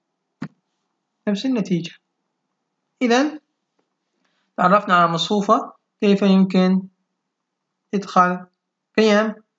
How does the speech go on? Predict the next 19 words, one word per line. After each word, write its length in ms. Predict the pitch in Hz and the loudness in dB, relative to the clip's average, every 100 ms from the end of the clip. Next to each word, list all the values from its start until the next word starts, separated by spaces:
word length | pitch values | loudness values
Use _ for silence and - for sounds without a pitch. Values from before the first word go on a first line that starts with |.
| _ _ | _ _
كأعمدة 720 | 196 196 196 185 185 190 185 - | 2 2 2 0 2 0 -2 -6
وكصفوف 880 | 202 180 175 - 170 190 180 180 - | -2 0 0 -2 -4 0 2 2 -2
وكقيمة 880 | 196 175 170 175 175 170 165 170 170 - _ _ _ | -4 -2 -2 0 -2 0 0 0 -4 -16 _ _ _
ثابتة. 500 | 180 165 160 160 160 _ _ _ _ _ - | 0 0 -2 -8 -12 _ _ _ _ _ 0
بعد 180 | 233 233 | 0 0
كم 200 | 233 226 | -4 0
قال 320 | 226 220 214 | 0 0 -2
نريد 320 | 233 220 226 | -2 -4 -2
أن 200 | 208 208 | 0 2
ندخل 380 | 202 220 - 202 | 2 0 0 0
مصفوفة 800 | 185 180 226 233 240 240 247 - _ _ _ _ _ _ 202 | 0 -2 -4 -2 2 2 0 -8 _ _ _ _ _ _ 0
عبارة 520 | 185 208 226 226 226 | 4 4 6 4 2
عن 460 | 226 208 214 214 - - | 0 0 -2 -2 -6 0
ثلاثة 240 | 214 208 | 2 0
في 140 | 202 | 0
أربعة، 380 | 185 175 160 160 _ _ _ _ _ _ _ _ | 0 0 -6 -12 _ _ _ _ _ _ _ _
يعني 220 | 175 170 | 0 2
ذات 180 | 180 180 | 2 2
بعدين، 600 | 180 170 165 170 160 147 | 0 0 0 0 -2 -6